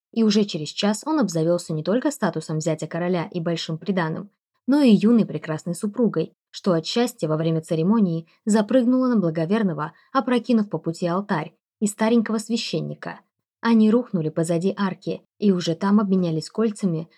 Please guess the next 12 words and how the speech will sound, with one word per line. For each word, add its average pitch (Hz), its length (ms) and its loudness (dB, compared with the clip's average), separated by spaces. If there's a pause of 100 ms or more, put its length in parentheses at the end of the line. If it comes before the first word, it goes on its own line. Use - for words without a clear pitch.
потому 214 260 4
что 202 200 0
герцог 170 440 -2
Финджукийский, 165 800 -4
к - 80 -20
сожалению, 160 640 0 (200)
совершенно 233 560 2
случайно 240 600 0
вывихнул 233 420 2
себе 151 280 -6
правую 156 420 -2
руку. - 420 -6